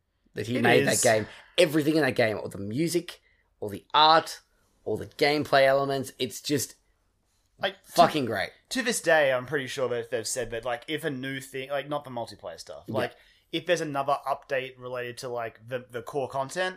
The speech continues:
Speaker 2: he essentially does that.
Speaker 1: Yep, yeah. So a-, anything that's, yeah, that, that, that core gameplay stuff that he's, uh, wants to work on, then, yeah, that he's responsible
Speaker 2: That's,
Speaker 1: for that.
Speaker 2: that's
Speaker 1: But
Speaker 2: crazy.
Speaker 1: yeah, I, I love it, and I love that he's that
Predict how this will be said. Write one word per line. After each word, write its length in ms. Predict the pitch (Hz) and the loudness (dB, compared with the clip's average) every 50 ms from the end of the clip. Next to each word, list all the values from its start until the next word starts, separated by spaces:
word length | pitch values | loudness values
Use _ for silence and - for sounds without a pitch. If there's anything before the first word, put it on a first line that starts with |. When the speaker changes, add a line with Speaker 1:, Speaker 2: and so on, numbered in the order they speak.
| - - | -12 -14
Speaker 2:
he 220 | 120 147 143 135 | -10 -6 -6 -4
essentially 480 | 127 - - 131 123 120 - 107 98 95 | -4 -4 -6 -8 -8 -8 -10 -12 -12 -12
does 220 | 95 90 90 - | -14 -14 -14 -14
that. 80 | 80 - - | -4 4 6
Speaker 1:
Yep, 320 | 180 - - - - _ - | 6 6 6 2 -12 _ -4
yeah. 260 | - 131 120 92 - - | 0 0 0 0 0 0
So 160 | - 131 123 | 2 2 2
a-, 280 | - - 123 123 - | 2 2 -2 -4 -2
anything 340 | 135 147 151 143 143 143 127 | 0 0 0 0 -2 -4 -4
that's, 200 | - 123 104 - | -4 -6 -4 -2
yeah, 180 | 131 113 101 98 | 0 0 0 0
that, 180 | 101 101 - - | -4 -6 -4 -4
that, 140 | 107 110 110 | -4 -2 -2
that 260 | 104 95 - - - | -2 -4 -6 -10 -14
core 360 | - - - 123 131 131 123 | -10 -4 0 0 2 2 2
gameplay 400 | 117 113 113 117 110 110 107 104 | 2 0 0 0 0 0 0 0
stuff 280 | - - 98 101 - - | 0 0 0 0 0 -2
that 100 | 110 98 | -6 -6
he's, 240 | 104 107 95 - | -6 -8 -6 -4
uh, 240 | - 71 82 95 - 78 | -4 -2 -2 -2 -2 -4
wants 200 | 104 104 101 - | -6 -8 -8 -10
to 100 | - 95 | -10 -8
work 300 | 98 104 107 113 - 117 | -4 -4 -4 -2 0 0
on, 160 | 117 117 110 | 0 0 -2
then, 160 | 104 104 101 | -6 -6 -8
yeah, 160 | 101 98 90 | -8 -8 -8
that 120 | 87 - - | -8 -10 -12
he's 280 | 98 107 110 101 - 101 | -10 -8 -8 -8 -8 -10
responsible 380 | 98 - 98 95 - 117 139 | -10 -10 -12 -12 -12 -12 -12
Speaker 2:
That's, 100 | - - - | -10 -8 -6
Speaker 1:
for 60 | 85 | -6
that. 60 | 78 | -6
Speaker 2:
that's 140 | - - - | -6 -8 -8
Speaker 1:
But 160 | - - - | -6 -6 -4
Speaker 2:
crazy. 380 | 135 117 107 95 95 90 87 92 | -4 -6 -6 -10 -14 -18 -16 -6
Speaker 1:
yeah, 200 | 113 131 117 - - _ _ _ _ _ _ _ _ 131 | -4 -2 -2 -4 -6 _ _ _ _ _ _ _ _ 2
I, 120 | 143 - - - | 2 2 4 4
I 100 | 135 139 | 4 6
love 240 | 135 135 135 127 117 | 8 8 8 6 6
it, 120 | 101 - _ _ - | 0 -8 _ _ -2
and 140 | 113 113 107 | 0 0 2
I 40 | 110 | 2
love 320 | 113 117 120 117 110 - | 4 4 4 4 2 0
that 200 | 117 101 - - - | -4 -4 -4 -6 -10
he's 600 | 101 104 117 117 117 113 110 101 - - - - - _ _ _ _ _ _ _ _ _ _ _ - | -8 -6 -6 -4 -4 -6 -6 -8 -8 -10 -10 -12 -16 _ _ _ _ _ _ _ _ _ _ _ -18
that 360 | - 104 107 131 127 127 123 | -4 4 8 8 8 8 6